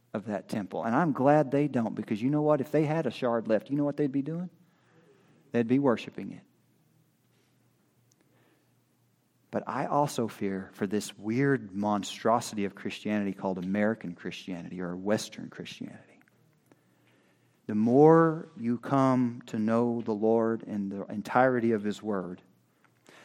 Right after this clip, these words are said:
the parallels become uncanny. Many of us are very good at going to church. In fact, in some of the southern churches, you get a pin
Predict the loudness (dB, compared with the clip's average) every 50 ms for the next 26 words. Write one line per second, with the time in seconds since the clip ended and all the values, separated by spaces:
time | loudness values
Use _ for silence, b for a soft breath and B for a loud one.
0 | b b b b b _ _ _ _ -14 -12 -6 2 6 8 8 8 8 8 6
1 | 4 2 0 -4 -4 -8 -6 -2 0 2 2 4 4 2 2 -2 -4 -4 -4 -2
2 | 0 0 -2 -2 -6 -8 -12 -14 -20 -20 _ _ -20 _ _ _ _ _ _ _
3 | _ b b b b b b b b b b b b b b b _ _ _ _
4 | _ _ _ _ 2 6 8 8 10 10 8 6 6 4 2 4 6 6 6 6
5 | 6 4 4 4 4 4 4 4 4 4 2 -2 -6 -6 -6 -4 -4 -6 -6 -6
6 | -8 -10 -10 -12 _ _ _ _ _ _ _ _ _ _ _ _ _ _ _ _
7 | _ _ _ _ _ _ _ _ _ _ _ _ _ _ _ _ _ _ _ _
8 | _ _ _ -20 -20 _ _ _ -4 -2 6 10 10 10 8 6 -2 -12 -10 -4
9 | 0 0 2 2 4 4 4 4 4 4 4 4 4 4 4 2 4 4 2 2
10 | 2 0 -4 -2 0 4 4 4 4 4 2 2 4 6 6 4 4 -2